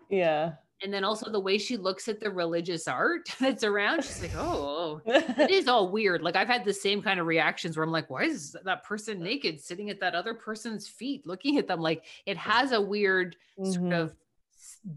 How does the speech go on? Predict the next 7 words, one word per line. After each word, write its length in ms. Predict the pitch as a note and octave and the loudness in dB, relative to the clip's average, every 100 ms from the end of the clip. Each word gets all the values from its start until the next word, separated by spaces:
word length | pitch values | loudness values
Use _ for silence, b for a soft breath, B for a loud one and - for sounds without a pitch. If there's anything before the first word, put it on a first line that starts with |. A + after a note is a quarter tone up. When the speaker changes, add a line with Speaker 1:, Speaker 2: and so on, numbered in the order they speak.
| - | -14
Speaker 2:
sub-dom 1300 | - - - - - F3+ F3+ E3 D3+ D#3 E3+ F3 G3 | -18 -14 -14 -12 0 2 2 -2 -2 0 2 0 -2
kind 200 | G3+ G#3 | -4 -4
of 80 | G#3 | -4
feeling 340 | A3+ A3+ A3+ A#3 - - | -6 -2 0 0 -6 4
about 380 | F4+ - E4+ - | 4 6 4 2
Speaker 1:
<laughs> 40 | C#4 | -8
Speaker 2:
it. 220 | D#4+ | -12